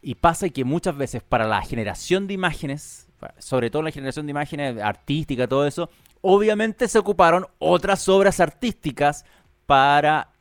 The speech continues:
entrenar esta inteligencia artificial. Entonces, gran parte de la protesta que hay ahora en, en ArtStation tiene que ver primero con, por supuesto,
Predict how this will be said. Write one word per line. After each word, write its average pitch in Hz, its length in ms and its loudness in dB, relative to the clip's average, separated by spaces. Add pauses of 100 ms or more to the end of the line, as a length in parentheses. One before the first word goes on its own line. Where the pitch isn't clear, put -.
(200)
entrenar 160 640 -2
esta 156 160 -4
inteligencia 117 560 -10
artificial. - 460 -16
Entonces, 175 440 -2
gran 214 280 0
parte 233 340 0
de 180 80 0
la 160 100 -2
protesta 143 380 -6
que 123 100 -4
hay 127 220 -2
ahora 120 440 0 (380)
en, 113 1080 0
en 117 180 -4
ArtStation 170 800 -2 (160)
tiene 156 180 -2
que 160 100 -2
ver 156 120 0
primero 139 440 0 (300)
con, 120 220 -2
por 127 180 -2
supuesto, 143 480 -2